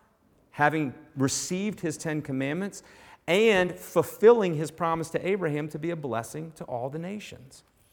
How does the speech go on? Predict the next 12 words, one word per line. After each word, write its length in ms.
But 160
here 400
you 260
see 520
that 360
these 480
nations 560
who 240
saw 680
the 120
wondrous 600
deeds, 640